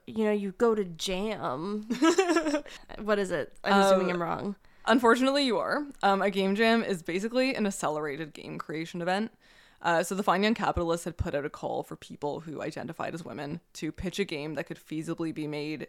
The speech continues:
Speaker 2: in six months on a fifty thousand dollar budget. The winning pitch, like, the person who submitted the winning pitch, would get a percentage of the profits, and most of the profits would go to charity.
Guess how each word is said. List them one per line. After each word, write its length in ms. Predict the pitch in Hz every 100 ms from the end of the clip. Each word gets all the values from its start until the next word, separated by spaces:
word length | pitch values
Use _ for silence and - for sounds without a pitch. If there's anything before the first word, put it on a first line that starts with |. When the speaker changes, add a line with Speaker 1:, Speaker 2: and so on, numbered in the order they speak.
| -
Speaker 2:
in 120 | 156
six 460 | - - 190 - -
months 420 | 147 226 - -
on 100 | -
a 40 | 160
fifty 260 | - 160
thousand 260 | 151 - 156
dollar 200 | - 123
budget. 340 | 110 - - - - - _
The 80 | -
winning 240 | 208 247 254
pitch, 360 | - 208 -
like, 100 | 185
the 60 | 175
person 280 | 185 180 185
who 240 | 175 165 - - - _
submitted 320 | - 202 208 220
the 80 |
winning 200 | 180 175
pitch, 300 | 180 170 170 180
would 80 |
get 120 | 170 165
a 40 |
percentage 540 | 175 170 175 175 -
of 80 | 180
the 80 | 135
profits, 640 | - - - 247 294 - - - -
and 200 | - 190
most 200 | 190 180
of 40 | 185
the 60 |
profits 340 | 175 170 151 -
would 100 | -
go 100 | 135
to 80 | -
charity. 500 | - - - -